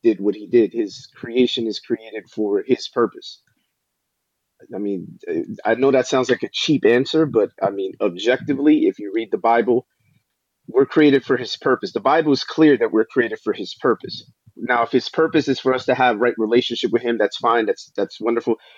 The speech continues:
But if one wants to go, if, if we start to dwell philosophically into the various reasons for why, what would be his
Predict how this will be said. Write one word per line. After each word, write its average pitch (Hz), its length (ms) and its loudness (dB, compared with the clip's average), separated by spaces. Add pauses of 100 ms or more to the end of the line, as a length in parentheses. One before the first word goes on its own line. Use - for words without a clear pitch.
(520)
But 147 220 4
if 147 180 4
one 160 320 2
wants 165 240 2
to 147 80 2
go, 131 220 4 (120)
if, 139 300 2
if 139 180 2
we 156 180 0
start 175 400 -2
to 135 240 -4
dwell 131 500 2 (840)
philosophically 131 760 0
into 120 240 -6
the 104 140 -2 (180)
various 131 720 2
reasons 113 560 -2
for 120 100 -6 (100)
why, 107 480 2 (380)
what 147 200 2
would 139 140 2
be 143 120 6
his 135 260 -4